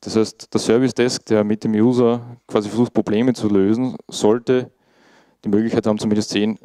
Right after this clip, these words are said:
sind unsere Services up and running. Und jetzt gibt's Normal Management, aber das mal im Business-Bereich und da geht's rein um Reports, die im Endeffekt darstellen, wie war die Servicequalität, Punkt aus. Und wo kann man Verbesserungen dreh-,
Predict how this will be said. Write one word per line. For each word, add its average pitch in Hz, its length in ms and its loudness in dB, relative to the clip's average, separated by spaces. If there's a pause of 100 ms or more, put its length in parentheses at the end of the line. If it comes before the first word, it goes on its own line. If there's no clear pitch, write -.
(140)
sind 110 200 -4
unsere 104 400 2
Services 98 460 0
up - 180 -4
and 110 140 -6
running. 90 320 -4 (1300)
Und - 140 -10
jetzt 101 140 -6
gibt's - 160 -10
Normal 147 260 2
Management, 139 640 -2 (300)
aber 107 500 2
das 98 160 -6
mal 104 220 0
im 98 200 -8
Business-Bereich 110 800 -2 (520)
und 104 640 -2
da 85 120 -4
geht's 95 200 -8
rein 90 300 -8 (160)
um 98 180 -6
Reports, 95 480 -4
die 92 360 -6 (240)
im 98 120 -10
Endeffekt - 640 -6 (580)
darstellen, 92 400 -4
wie 98 100 2
war 95 100 2
die 92 80 -2
Servicequalität, 87 580 -2
Punkt - 240 -10
aus. 90 260 -4 (680)
Und 95 580 -4
wo 92 200 -2
kann 92 240 -4
man 95 300 -6
Verbesserungen 98 760 -4
dreh-, - 240 -10